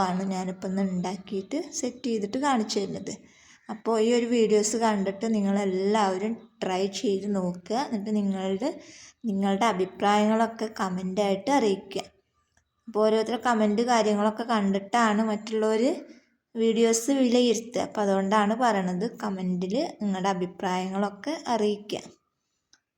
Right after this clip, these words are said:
അപ്പോൾ നമ്മുടെ രണ്ട് പീസും നമുക്ക് തയ്യാറായിട്ട് കിട്ടിയിട്ടുണ്ട്. ഇനിയാണ് നമ്മുടെ മെയിൻ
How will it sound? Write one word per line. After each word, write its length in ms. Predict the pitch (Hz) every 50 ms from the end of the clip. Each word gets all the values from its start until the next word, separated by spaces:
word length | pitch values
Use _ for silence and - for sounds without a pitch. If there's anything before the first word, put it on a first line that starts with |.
| _ _ _ -
അപ്പോൾ 220 | 240 226 - 285 269
നമ്മുടെ 320 | 269 262 254 247 247 269
രണ്ട് 380 | 269 254 247 240 240 240 240 285
പീസും 480 | 277 262 240 208 196 196 - - 277 294 -
നമുക്ക് 360 | 269 226 196 190 185 - - 240 -
തയ്യാറായിട്ട് 560 | 294 277 269 262 240 214 208 208 294 - 302 285
കിട്ടിയിട്ടുണ്ട്. 680 | 359 370 370 - 226 196 - - 190 185 - - - - _ _ _ _ - - _ _ _ _ -
ഇനിയാണ് 460 | 311 330 370 339 254 220 208 202 220
നമ്മുടെ 420 | 214 208 202 196 196 196 190 240 311 359 - - 226
മെയിൻ 340 | 208 214 214 214 233 269